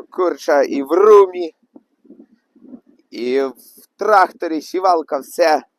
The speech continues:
все на електриці, а воно комфортно, звісно, но і потребує своїх налаштувань. Так, е, що я хотів вам показати.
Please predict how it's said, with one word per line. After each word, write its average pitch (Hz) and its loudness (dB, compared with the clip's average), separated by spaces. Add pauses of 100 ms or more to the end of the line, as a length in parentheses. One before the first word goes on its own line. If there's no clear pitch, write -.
(680)
все - -6
на 147 0
електриці, 180 -4 (120)
а 131 -2 (2250)
воно 180 -2
комфортно, 180 -2
звісно, 127 -8 (760)
но 190 0
і - -16
потребує 160 -6
своїх 147 -6
налаштувань. 131 -8 (680)
Так, - -2
е, 113 0
що - -2
я 220 2
хотів 190 -4
вам 170 2
показати. 151 0